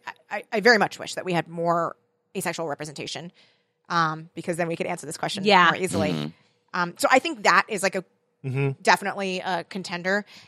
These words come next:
Speaker 1: I think that because of the most recent movie where you see her and Kylo Ren
Speaker 2: Yeah,
Speaker 1: fighting,
Speaker 2: there's
Speaker 1: it's
Speaker 2: no
Speaker 1: just like,
Speaker 2: yeah.
Speaker 1: okay, well, no, she, they, that's a v-, highly sexual.
Speaker 4: Right.
Speaker 2: Yeah, it's charged.
Speaker 3: Mm-hmm.
Speaker 1: Yeah.
Speaker 3: Yeah, the only, I, I was thinking, like, the only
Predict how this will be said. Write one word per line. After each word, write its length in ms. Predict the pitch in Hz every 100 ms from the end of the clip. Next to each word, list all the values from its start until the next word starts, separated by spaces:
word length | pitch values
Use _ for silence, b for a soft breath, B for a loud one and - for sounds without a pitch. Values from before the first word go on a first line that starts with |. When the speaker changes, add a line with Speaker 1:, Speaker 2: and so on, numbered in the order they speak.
| B
Speaker 1:
I 60 | 202
think 320 | - - 220
that 160 | 214 -
because 280 | 196 196 175
of 80 |
the 60 | 170
most 180 | 165 -
recent 220 | 180 185
movie 420 | 180 170 170 165 -
where 140 | 185
you 160 | 170 165
see 420 | - - 190 170
her 480 | 165 170 170 165 165
and 200 | 165 156 _ _ _
Kylo 320 | - 160 165
Ren 160 | 165 156
Speaker 2:
Yeah, 60 | 208
Speaker 1:
fighting, 300 | 214 185 185
Speaker 2:
there's 180 | 196 190
Speaker 1:
it's 120 | 185
Speaker 2:
no 60 |
Speaker 1:
just 160 | 202 -
like, 160 | 196 -
Speaker 2:
yeah. 60 | 240
Speaker 1:
okay, 200 | 208 143
well, 180 | 175 170
no, 120 | - - -
she, 300 | - - 196
they, 420 | 190 220 208 190
that's 160 | 196
a 60 | 196
v-, 100 | 208 -
highly 280 | 190 170
sexual. 520 | 151 - - 117 123 147
Speaker 4:
Right. 280 | 113 92
Speaker 2:
Yeah, 200 | 175 160
it's 160 | 160 -
charged. 480 | - 135 139 - 95
Speaker 3:
Mm-hmm. 300 | 92 82 -
Speaker 1:
Yeah. 180 | 127 50 B B B B B
Speaker 3:
Yeah, 120 | - 120
the 160 | 127
only, 640 | - 147 202 233 226 196 - _ _ _ _ _ _ -
I, 200 | 120 123
I 140 | -
was 300 | 123 120 113 _ _ _
thinking, 220 | 143 127
like, 140 | 127 113
the 140 | 127
only 680 | 131 156 175 180 170 156